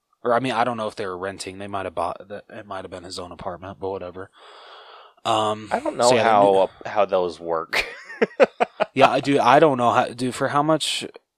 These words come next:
Speaker 1: New York apartments cost, I have no idea. And honestly, I don't wanna know because, like, literally, you have to take out two mortgages just to be able to frickin' afford rent,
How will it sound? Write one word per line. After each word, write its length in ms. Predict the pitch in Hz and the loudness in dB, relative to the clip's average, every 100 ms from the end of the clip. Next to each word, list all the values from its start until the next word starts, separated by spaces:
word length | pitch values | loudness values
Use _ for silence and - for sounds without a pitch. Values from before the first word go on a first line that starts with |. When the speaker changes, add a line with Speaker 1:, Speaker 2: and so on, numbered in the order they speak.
| _ - | _ -8
Speaker 1:
New 140 | 127 | -2
York 220 | 131 135 | 0 0
apartments 440 | 120 127 120 131 - | 0 -2 -2 -4 -6
cost, 460 | 135 135 135 - | 0 2 2 0
I 120 | 117 98 | -2 -2
have 140 | 92 | -6
no 260 | 90 92 92 | -10 -8 -8
idea. 360 | 92 90 90 | -8 -6 -8
And 180 | - 113 | -8 -8
honestly, 480 | 151 185 208 - 165 - | -8 -8 -8 -6 -6 -6
I 120 | 151 | -8
don't 300 | 147 170 170 | -8 -12 -12
wanna 260 | 190 208 | -12 -10
know 340 | 185 208 269 302 - - - _ - | -6 -6 -6 -10 -16 -20 -20 _ -16
because, 600 | 143 143 135 123 - - - | -10 -6 -6 -4 -6 -8 -6
like, 340 | 135 123 - - | -2 -2 -4 -14
literally, 440 | 135 156 156 139 | -4 -2 0 0
you 140 | 113 143 | -2 -2
have 160 | 165 | -2
to 80 | - | -4
take 260 | - 160 156 | -10 -8 -6
out 180 | 143 - | -6 -4
two 180 | - | -4
mortgages 560 | 151 139 147 127 110 104 | 0 0 0 -2 -6 -6
just 200 | 135 - | -8 -8
to 60 | 120 | -6
be 100 | 135 | -4
able 120 | 131 | -4
to 80 | - | -4
frickin' 300 | 147 123 107 | -6 -6 -8
afford 280 | - 127 98 | -2 -2 0
rent, 440 | 107 107 - | 0 0 -4